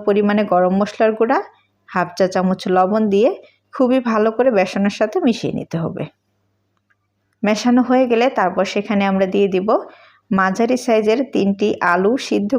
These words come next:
করে গ্রেট করে নিয়েছি, সেটাকে দিয়ে খুবই ভালো করে বেসনের সাথে মিশিয়ে নিতে হবে। বেসনের সাথে মেশানো হয়ে গেলে সবশেষে এখানে ধনেপাতা কুচি দিয়ে,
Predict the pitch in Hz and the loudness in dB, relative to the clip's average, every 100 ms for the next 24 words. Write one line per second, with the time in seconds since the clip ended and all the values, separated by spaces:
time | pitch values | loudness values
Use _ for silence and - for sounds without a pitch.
0 | 240 262 208 180 185 - 220 202 185 - | 0 0 0 -2 -2 0 0 0 -2 -2
1 | 294 - - 190 190 190 185 190 185 381 | -4 -4 -6 -4 -2 -2 -2 0 0 0
2 | - - - _ - 285 277 269 240 240 | -4 -20 -20 _ -4 0 2 2 2 0
3 | 240 269 262 190 - 185 196 214 214 381 | 2 0 2 0 0 -2 -2 -2 -2 0
4 | 202 - 143 147 - 147 - 156 - _ | -2 -2 -4 -6 -8 -8 -6 -8 -10 _
5 | _ _ _ _ _ _ _ _ _ _ | _ _ _ _ _ _ _ _ _ _
6 | _ _ _ _ _ _ - 180 196 220 | _ _ _ _ _ _ -2 0 0 0
7 | 214 - 226 214 214 - 220 220 220 220 | -2 -2 -2 0 0 -2 -2 0 0 0
8 | 202 240 - 170 165 208 202 202 202 202 | 0 0 0 -4 -2 -4 -2 -2 -2 -2
9 | 202 185 185 208 214 214 220 220 208 233 | 0 -2 -2 -4 -2 -2 -2 -2 0 0